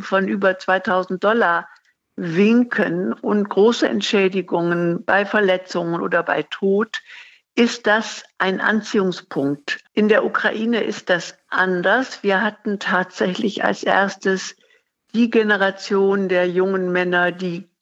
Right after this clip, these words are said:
ganz, ganz überzeugt waren,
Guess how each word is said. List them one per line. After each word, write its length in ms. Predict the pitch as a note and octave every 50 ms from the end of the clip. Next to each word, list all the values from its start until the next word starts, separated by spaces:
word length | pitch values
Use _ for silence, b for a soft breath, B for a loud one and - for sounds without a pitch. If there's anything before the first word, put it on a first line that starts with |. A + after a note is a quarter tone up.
| _ -
ganz, 640 | G3+ G#3+ A#3 A#3 A#3+ A#3+ A#3 A3 - - - - - _ _ _ _ _
ganz 480 | - F3+ F3 F#3 F#3 F#3 F#3 - - -
überzeugt 1080 | - C#4 F#3+ F3+ A3 F#3 F#3 - - - - F#3 F#3+ G3 G3+ G#3 G#3+ G3+ - - - -
waren, 520 | - D#3+ D#3+ E3 E3 E3+ E3+ F3 A3+ B